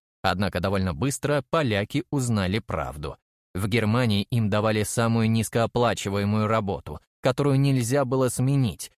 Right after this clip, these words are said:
и у них не было никаких мер воздействия на работодателей, которые избивали и грабили их.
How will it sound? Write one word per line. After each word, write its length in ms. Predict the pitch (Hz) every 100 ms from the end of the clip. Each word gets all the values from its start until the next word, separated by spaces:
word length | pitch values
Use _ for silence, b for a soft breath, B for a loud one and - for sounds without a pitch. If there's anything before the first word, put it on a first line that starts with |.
| _ _
и 100 | 151
у 80 | 160
них 240 | 165 160
не 260 | 165 175 139
было 180 | 117 120
никаких 760 | 135 160 170 151 - 127 -
мер 240 | 123 135 110
воздействия 640 | 117 104 143 123 120 117
на 100 | 113
работодателей, 800 | 113 113 131 160 180 - 92 80
которые 520 | - 127 147 139 135
избивали 760 | 175 135 123 139 139 170 135 147 -
и 100 | 156
грабили 720 | 147 160 135 92 87 82 85
их. 320 | 101 82 -